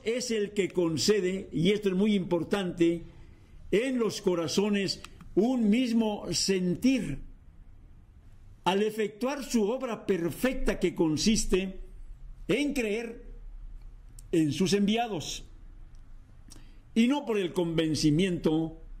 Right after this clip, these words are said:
del ser humano. En este ambiente de unidad espiritual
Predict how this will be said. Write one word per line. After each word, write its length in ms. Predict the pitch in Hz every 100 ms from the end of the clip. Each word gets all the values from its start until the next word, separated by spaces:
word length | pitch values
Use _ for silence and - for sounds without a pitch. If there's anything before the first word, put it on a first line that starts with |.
| - - - - - -
del 280 | 139 135
ser 200 | 120 170
humano. 380 | 143 127 120 110 - - - - - - -
En 140 | 196
este 220 | 320 330
ambiente 480 | 254 196 226 226 190
de 80 | 156
unidad 320 | 139 135 196
espiritual 800 | 156 - 185 156 151 143 143 147